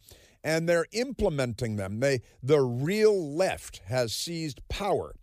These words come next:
and, um, they are using it. Boy, are they using it. They are,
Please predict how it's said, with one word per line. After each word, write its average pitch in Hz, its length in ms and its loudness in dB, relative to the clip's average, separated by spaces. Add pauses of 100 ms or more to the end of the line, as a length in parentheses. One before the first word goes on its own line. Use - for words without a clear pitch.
(480)
and, 143 720 -2
um, 131 540 0 (300)
they 151 240 4
are 135 340 2
using 139 480 0
it. 95 120 -6
Boy, 139 420 4
are 123 140 2
they 123 200 2
using 120 420 -2
it. 101 100 -6 (560)
They 120 240 2
are, 113 320 2